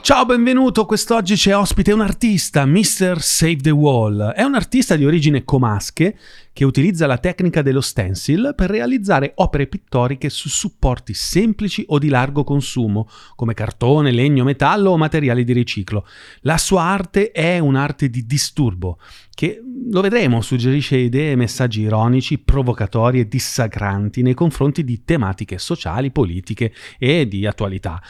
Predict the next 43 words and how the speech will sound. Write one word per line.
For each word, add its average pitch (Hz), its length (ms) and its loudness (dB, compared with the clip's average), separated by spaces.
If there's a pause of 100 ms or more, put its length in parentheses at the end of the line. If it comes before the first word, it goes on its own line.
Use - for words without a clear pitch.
(240)
Come 269 260 4
recita 143 420 2
il 131 60 2
suo 175 200 0
pseudonimo, 117 680 2
mister 147 280 2
Save 156 260 0
the 139 40 2
Wall 151 240 4
vuol 120 160 2
dire 123 260 2
mister 123 440 0
che 113 120 -4
salva 135 300 0
il 104 80 0
muro, 104 320 2
salva 123 240 -4
i 104 60 -4
muri. 120 320 0 (380)
Non 240 200 4
dipinge 160 460 4
sui 135 180 2
muri, 117 420 2 (180)
ma 147 120 2
li 190 160 2
rispetta - 640 -6 (340)
e 143 140 2
li 170 140 2
salva 208 500 2
fissando 139 680 0
le 120 80 2
sue 170 200 -2
opere 165 480 -2
temporaneamente 139 840 0
con 120 240 0
quattro 107 380 -2
pezzi 147 340 -4
di 120 100 -2
nastro 131 400 -2
di 110 80 -4
adesivo 113 400 -2
agli 110 140 0
angoli. 92 440 -4